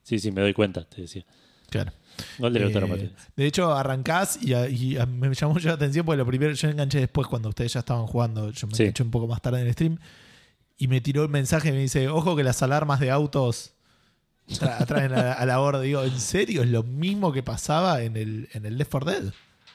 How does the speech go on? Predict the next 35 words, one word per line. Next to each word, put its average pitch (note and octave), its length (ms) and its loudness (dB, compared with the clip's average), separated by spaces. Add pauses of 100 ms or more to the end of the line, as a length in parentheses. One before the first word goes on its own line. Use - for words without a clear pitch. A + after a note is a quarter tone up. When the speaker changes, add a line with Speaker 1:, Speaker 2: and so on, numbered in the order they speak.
(280)
Speaker 1:
Las A#2+ 300 2
alarmas B2+ 400 -2
de D3 60 0
autos C3+ 380 -2
a-, A2+ 120 0
despiertan A#2+ 580 0
a A2 80 2
la G#2+ 100 2
bruja, B2+ 300 2
di-, B2 100 2
perdón, B2 320 0
atraen A2+ 360 0
a G2+ 60 0
la G2 120 -2
Speaker 2:
<laughs> - 880 -2 (1000)
Eh, B2 400 0
Speaker 1:
Eh. - 60 -2
Speaker 2:
pero F3 120 2
bueno, G3 200 2
tiene F#3+ 160 0
los D#3+ 140 -2
zombies E3+ 340 -2
especiales, C#3 1200 0
tiene, G#2+ 560 -2 (440)
la A#2+ 100 0
verdad, C#3+ 180 4
cosas, C3 540 -2
eh, G2 320 -4 (460)
de D3+ 120 0
vuelta, C3+ 220 2
pa-, - 160 -2
parece G3 260 0
un F3+ 60 2
juego E3 140 4
divertido. E3+ 540 2